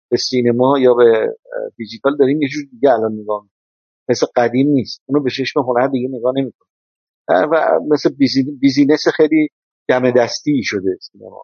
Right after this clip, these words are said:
و این خطر نابودی داره. همونطور که در خارج از کشورم این هست، شما فیلم‌های خوب خیلی کمتر می‌بینید. شما در دهه پنجاه، شصت، هفتاد در سینماهای دنیا، آمریکا و اروپا فیلم‌ها خیلی قوی بود.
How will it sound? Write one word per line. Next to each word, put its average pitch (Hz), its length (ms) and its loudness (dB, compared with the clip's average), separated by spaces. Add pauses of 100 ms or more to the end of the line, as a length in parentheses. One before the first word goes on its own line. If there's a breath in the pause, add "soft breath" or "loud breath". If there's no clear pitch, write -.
(140)
و 127 280 0 (360)
این 143 420 2
خطر 127 320 0 (140)
نابودی 117 400 0
داره. 156 360 6
همونطور 156 320 -6
که - 100 -20
در 143 120 2 (100)
خارج 143 220 -2
از 151 60 -18 (140)
کشورم 156 420 0 (420)
این 151 180 0
هست، 143 400 -2
شما 131 260 -2
فیلم‌های 123 280 -4 (100)
خوب 147 160 -12
خیلی 160 180 -4 (100)
کمتر 160 420 0
می‌بینید. 117 400 -4 (540)
شما 139 260 2
در 135 340 2 (120)
دهه 135 500 4 (300)
پنجاه، 131 420 2
شصت، 131 380 0
هفتاد 143 500 4 (420)
در 123 140 4
سینماهای 120 500 2
دنیا، 117 460 0
آمریکا 117 400 0
و 120 100 -2
اروپا 117 240 -4 (160)
فیلم‌ها 120 340 -10
خیلی 185 280 0
قوی 117 280 -2
بود. - 80 -20